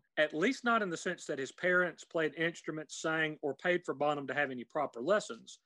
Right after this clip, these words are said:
However, his sister, Deborah, who was fourteen years his junior, is a very well-known rock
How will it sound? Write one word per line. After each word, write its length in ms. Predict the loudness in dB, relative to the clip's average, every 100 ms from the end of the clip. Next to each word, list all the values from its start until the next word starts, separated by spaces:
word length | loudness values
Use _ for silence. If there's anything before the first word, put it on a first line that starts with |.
| _ 2
However, 440 | 4 6 4 -2
his 180 | -2 -6
sister, 500 | -4 -2 -2 -4 -4
Deborah, 520 | 0 2 2 0 -2
who 80 | 0
was 120 | -4 -2
fourteen 480 | -2 -2 -2 -2
years 200 | -2 -2 -4
his 160 | -8
junior, 480 | -2 0 0 0 0
is 220 | 0 0
a 120 | 0 2
very 260 | 2 2
well-known 520 | 2 2 2 -2 -6 -4
rock 320 | 0 0